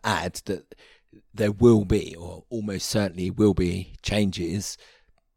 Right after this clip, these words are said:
possibly before this is even broadcast. <laughs> Uh, but certainly when I looked at the, uh, F I A site this morning,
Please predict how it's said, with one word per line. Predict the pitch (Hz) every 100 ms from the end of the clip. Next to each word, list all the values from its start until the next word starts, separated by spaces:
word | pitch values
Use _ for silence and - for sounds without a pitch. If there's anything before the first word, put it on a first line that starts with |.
| _
possibly | - 139 123 104
before | 101 - 113 98
this | 95 101 110
is | 95
even | 104 101 92
broadcast. | 120 123 - - - - - - -
<laughs> | -
Uh, | 104
but | 131 117
certainly | - 147 120
when | 117 113
I | 110
looked | 110 - 120
at | 101
the, | 104 101 98 92
uh, | -
F | 104 -
I | 92
A | 92
site | - 95 -
this | -
morning, | 101 101 80 85 82